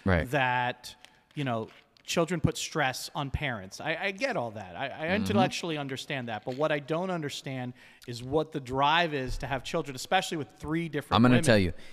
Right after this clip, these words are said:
Speaker 1: And you just raised another good point about why I do this. You said children put stress on the parents. I've seen from, you know, friends of mine that co-parent. Again, they co-parent with somebody they had a soured romantic relationship with. But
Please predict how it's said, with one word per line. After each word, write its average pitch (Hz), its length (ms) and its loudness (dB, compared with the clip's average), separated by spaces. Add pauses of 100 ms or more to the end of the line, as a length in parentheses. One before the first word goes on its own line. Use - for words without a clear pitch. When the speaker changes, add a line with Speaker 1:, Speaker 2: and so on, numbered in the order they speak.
(120)
Speaker 1:
And 127 220 4 (140)
you 131 200 2
just 135 180 2
raised 143 280 6
another 135 240 6
good 113 200 2
point 135 240 6
about 98 340 4 (220)
why 101 220 6
I 95 80 4
do 104 160 4
this. 95 340 0
You 92 160 -6
said 95 280 -2 (180)
children 113 380 2
put 98 160 4
stress 107 260 2
on 98 80 0
the 90 60 -2
parents. 107 460 2 (680)
I've 98 220 2
seen 120 380 2
from, 101 500 0 (200)
you 95 120 0
know, 92 160 0
friends 110 300 2
of 104 40 -2
mine 101 200 4
that 98 120 -2
co-parent. 101 540 2
Again, 139 260 2
they 95 100 2
co-parent 113 480 2
with 92 100 -2
somebody 98 280 2
they 87 140 2
had 92 180 2
a 80 220 0
soured 98 580 6
romantic 90 460 0
relationship 87 440 -2
with. 78 200 -6
But 85 200 0